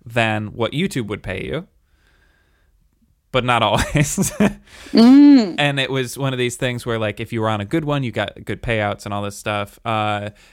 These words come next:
Speaker 1: they also didn't deal with, like, the copyright stuff. Like, there was, there were reasons to join, but they owned all of your content. And you couldn't get out. You signed these
Speaker 2: Mm.
Speaker 1: contracts. And I, I was approached by a lot of them, especially early on.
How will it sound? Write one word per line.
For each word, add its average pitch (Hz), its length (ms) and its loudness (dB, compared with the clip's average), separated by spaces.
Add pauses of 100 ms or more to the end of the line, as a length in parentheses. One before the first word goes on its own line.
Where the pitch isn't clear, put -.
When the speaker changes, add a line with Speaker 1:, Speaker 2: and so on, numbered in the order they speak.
Speaker 1:
they 113 140 0
also 107 600 -4 (100)
didn't 110 300 -8
deal 113 220 -6
with, 110 160 -8
like, 104 140 -6
the - 60 -18
copyright 139 600 -4
stuff. 127 280 -4
Like, 120 200 -4
there 120 120 -2
was, 113 220 -4
there 123 160 -6
were 117 100 -2
reasons 135 400 -4
to 113 100 -10
join, 131 360 -4 (160)
but 120 140 -4
they 127 180 2
owned 113 260 0
all 98 180 0
of 95 100 -8
your 104 100 -10
content. - 500 -8 (500)
And 113 120 -2
you 98 60 -6
couldn't 107 260 -6
get 98 100 -6
out. 202 340 4
You 110 60 -4
signed 214 240 2
these 208 140 2
Speaker 2:
Mm. 202 40 0
Speaker 1:
contracts. 185 460 -2 (280)
And 131 140 0
I, - 260 -12 (120)
I 127 140 2
was 123 320 -2
approached 127 340 -2
by 107 120 0
a 101 100 0
lot 202 160 0
of 131 80 -4
them, 117 320 -2
especially 123 420 -4
early 107 260 -2
on. 120 440 0